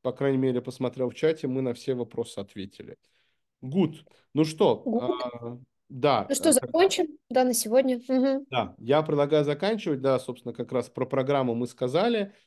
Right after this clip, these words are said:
Speaker 1: да, нашу совместную с Настей, ссылка есть в описании, да, я добавлю как раз и на YouTube, да, эту ссылку. А, запись будет, э, сегодня, м, собственно, как раз в канале,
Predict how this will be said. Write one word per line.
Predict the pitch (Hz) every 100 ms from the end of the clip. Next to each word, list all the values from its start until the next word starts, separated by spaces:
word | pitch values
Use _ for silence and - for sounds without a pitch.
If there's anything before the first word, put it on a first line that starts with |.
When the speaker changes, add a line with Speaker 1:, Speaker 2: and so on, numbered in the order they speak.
| _ -
Speaker 1:
да, | 139 156 143 123
нашу | 120 120 -
совместную | - 123 127 120 127
с | 120
Настей, | 160 202 202 175 160 151 127 -
ссылка | - - 151 - 117
есть | 113 120 120
в | 117
описании, | 110 127 170 208 214 202 180 _ _ -
да, | 139 131
я | 127
добавлю | 120 123 127 117 113
как | - 110 117
раз | 113 - - -
и | 123
на | 117 117
YouTube, | 110 117 - 214 226 -
да, | 151 170 180 165
эту | 135 135 135
ссылку. | - 151 143 - 143 131 - _ _
А, | - 120 117
запись | 117 180 196 131
будет, | 117 151 160 156 -
э, | 123 113
сегодня, | - 113 113 131 151 151 143
м, | 139 135 123 120 113 107 95 87 95
собственно, | - 120 - 117
как | 107 101
раз | 117 113
в |
канале, | - 117 135 156 143 135